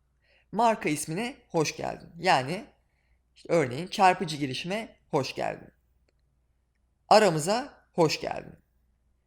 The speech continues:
Çarpıcı girişime hoş geldin. Sana kısaca bilgi vermek istiyorum. Merhaba, isim. Seni aramızda görmekten çok mutluyum.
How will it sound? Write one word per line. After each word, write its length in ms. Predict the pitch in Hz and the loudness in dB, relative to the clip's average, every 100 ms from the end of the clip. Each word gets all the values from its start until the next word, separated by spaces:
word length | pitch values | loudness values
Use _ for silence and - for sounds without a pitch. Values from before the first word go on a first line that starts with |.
| _ - | _ -6
Çarpıcı 440 | 254 226 226 196 | 2 4 4 -2
girişime 380 | 185 143 135 131 | -2 -2 -4 -4
hoş 260 | 156 190 - | -4 -4 -2
geldin. 420 | 196 175 202 208 - _ | 0 0 0 -8 -18 _
Sana 280 | - 214 208 | -8 -4 -4
kısaca 540 | 208 208 165 185 - - | -2 -2 0 0 -2 -4
bilgi 300 | 165 147 147 | -4 -2 0
vermek 320 | 127 117 113 | 0 -2 -10
istiyorum. 440 | - 117 113 - _ _ _ _ _ _ _ _ - | -12 -10 -10 -12 _ _ _ _ _ _ _ _ -6
Merhaba, 720 | 208 240 170 170 160 - _ _ _ _ | 0 2 4 2 0 -8 _ _ _ _
isim. 440 | 151 - 185 240 311 _ _ _ _ _ _ - | -8 -6 -6 -8 -12 _ _ _ _ _ _ -6
Seni 260 | 208 214 | -2 4
aramızda 380 | 208 196 196 196 | 4 4 0 -2
görmekten 720 | 185 156 151 147 208 208 - - | 2 2 0 -4 -6 -6 -10 -4
çok 240 | 185 170 | -2 -2
mutluyum. 400 | 127 - 110 - | -6 -12 -14 -16